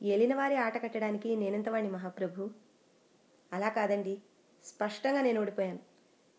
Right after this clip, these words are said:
చదరంగంలో నాకిదే మొదటి ఓటమి. ఓటమి వల్ల మనుష్యుల మానసికావస్థలు ఎలా పరిణమించేది నాకిప్పుడే బోధ అయింది. అయితే ప్రతిపక్షి రసికుడైతే ఓటమి కూడా ఆనందకరంగా ఉండేటట్టు కనపడుతోందండి." "ఒక్క మనవి మహాప్రభు"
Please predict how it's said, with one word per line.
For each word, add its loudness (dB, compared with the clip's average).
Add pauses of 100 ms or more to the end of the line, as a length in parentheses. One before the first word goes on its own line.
(140)
చదరంగంలో 4
నాకిదే 4
మొదటి 2
ఓటమి. -4 (680)
ఓటమి 4
వల్ల 4
మనుష్యుల 2
మానసికావస్థలు 0
ఎలా 2
పరిణమించేది 0
నాకిప్పుడే 2
బోధ 2
అయింది. -4 (600)
అయితే 4 (440)
ప్రతిపక్షి 0
రసికుడైతే 4
ఓటమి 2
కూడా 0
ఆనందకరంగా 2
ఉండేటట్టు 2
కనపడుతోందండి." 0 (1500)
"ఒక్క -2
మనవి 2
మహాప్రభు" 0